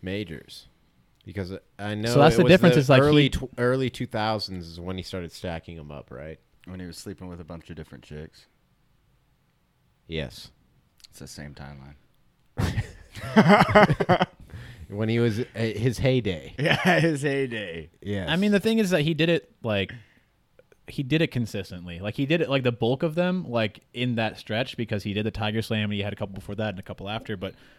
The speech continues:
Speaker 2: he was winning them up until two thousand eight, like, from beginning in nineteen ninety-seven. Like, that's a long stretch. It's eleven years.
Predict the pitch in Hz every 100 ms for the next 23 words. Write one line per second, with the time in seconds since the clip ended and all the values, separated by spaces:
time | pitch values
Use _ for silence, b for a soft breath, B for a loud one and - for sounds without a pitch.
0 | b - 196 202 156 190 175 156 131 143
1 | 143 - 117 - 127 110 98 95 107 87
2 | - _ 107 107 - _ - 135 120 113
3 | 123 113 107 107 117 98 90 104 87 92
4 | 143 110 104 107 92 - 92 80 - -
5 | - b b b b b b - - -
6 | - - - - 101 104 127 95 92 80
7 | 69 -